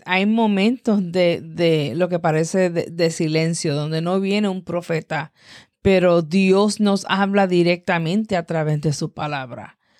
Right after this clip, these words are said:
Entonces debemos aprender también a acudir a las escrituras de Dios,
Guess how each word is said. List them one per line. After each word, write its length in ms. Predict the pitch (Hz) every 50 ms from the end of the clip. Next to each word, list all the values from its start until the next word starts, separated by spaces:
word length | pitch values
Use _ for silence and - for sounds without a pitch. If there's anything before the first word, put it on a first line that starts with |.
| _ _ _ _ _ _ _
Entonces 600 | - 165 160 156 - 160 165 160 214 202 170 165
debemos 760 | 160 180 175 165 170 170 175 185 208 226 233 220 - - - -
aprender 1000 | - 185 175 - - 165 170 160 160 156 160 180 196 208 190 170 165 165 165
también 600 | - 175 156 147 151 156 185 196 196 180 170 - -
a 140 | - - 165
acudir 840 | 156 - - 170 165 160 156 185 220 247 262 254 247 220 196 185 -
a 100 | - 160
las 180 | 165 165 160 156
escrituras 580 | 151 - - 165 160 151 - 160 160 170 156 -
de 140 | 170 156 147
Dios, 480 | 147 147 127 104 - - - - -